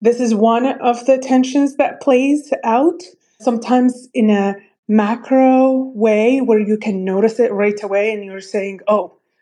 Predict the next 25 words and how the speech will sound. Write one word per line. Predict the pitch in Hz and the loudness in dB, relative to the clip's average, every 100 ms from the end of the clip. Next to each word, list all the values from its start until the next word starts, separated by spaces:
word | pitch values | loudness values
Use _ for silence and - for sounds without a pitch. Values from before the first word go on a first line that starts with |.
| _ | _
we | 214 | -2
have | 196 226 | 0 0
a | 220 | -2
tension | - 208 226 | -4 -4 -2
between | 196 196 202 | -4 -2 -4
people | 196 214 214 208 - _ | -2 -2 0 -2 -4 _
versus | - 202 202 185 180 - | -4 -2 -2 -6 -6 -10
product." | - 302 320 320 - - - | -2 0 0 -2 -8 -10 -4
But | 240 | 0
sometimes | 285 277 320 285 | 2 4 2 0
it | 254 | -2
plays | - 254 247 - | 0 0 0 0
in | 240 214 214 208 | 2 4 4 4
little | 233 220 190 | 2 2 0
ways, | 180 180 180 202 - | 0 -2 -6 -10 -6
even | 247 233 247 | -2 0 2
in | 226 | 0
a | 190 | -2
backlog, | 170 175 190 - 160 - 208 _ _ _ _ | -2 -4 -4 -8 -10 -10 -14 _ _ _ _
where | 208 | 0
you | 208 202 | 2 2
have | 214 | -2
to | - | -2
make | 220 214 214 - | 0 2 0 -4
choices | - 226 220 214 196 180 208 - | 0 2 4 2 -2 0 -4 -8